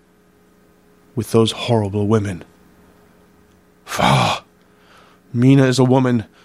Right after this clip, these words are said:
and there is naught in common. They are devils of the pit.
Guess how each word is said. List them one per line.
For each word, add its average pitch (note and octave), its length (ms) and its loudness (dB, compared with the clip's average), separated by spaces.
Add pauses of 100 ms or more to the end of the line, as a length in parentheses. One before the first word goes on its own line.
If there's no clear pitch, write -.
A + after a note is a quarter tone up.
and B2 120 2
there B2+ 80 4
is B2+ 140 0
naught C3 280 4
in B2+ 120 2
common. B2 420 0 (640)
They A#2+ 100 -8
are A2 180 -8 (180)
devils B2 320 0
of A2+ 100 -4
the A2+ 80 -4
pit. - 380 -10